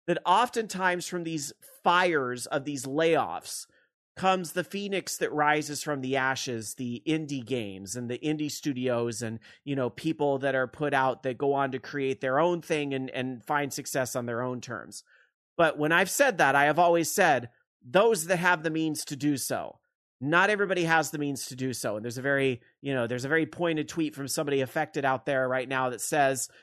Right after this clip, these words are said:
something to the effect of, "You can't just go and start up your own indie studio. It's not that easy." Yeah, yeah, I get all that. And that's not what I'm saying. I'm just saying that,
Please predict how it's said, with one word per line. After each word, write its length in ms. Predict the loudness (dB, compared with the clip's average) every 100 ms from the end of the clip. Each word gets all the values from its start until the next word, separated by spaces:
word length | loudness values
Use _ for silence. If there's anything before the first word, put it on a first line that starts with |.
| -10
something 280 | -4 -2 -2
to 40 |
the 140 | 0
effect 360 | 0 0 -2 0
of, 140 | -2
"You 80 | -2
can't 280 | 0 2 2
just 220 | -2 2
go 160 | 4 4
and 100 | 2
start 280 | 2 4 4
up 120 | 4
your 140 | 2
own 80 | 2
indie 240 | 0 -2
studio. 340 | -4 -2 0 0
It's 120 | 0
not 160 | -2 0
that 160 | -2
easy." 160 | -2 0
Yeah, 180 | 2 2
yeah, 180 | 0 0
I 120 | 0
get 220 | 4 4
all 100 | 2
that. 160 | 0 -4
And 80 |
that's 160 | -4 0
not 220 | 2 2
what 80 | 0
I'm 100 | -4
saying. 320 | -4 -4 -4
I'm 100 | -8
just 140 | -8 -4
saying 260 | -4 -2
that, 220 | -2 -4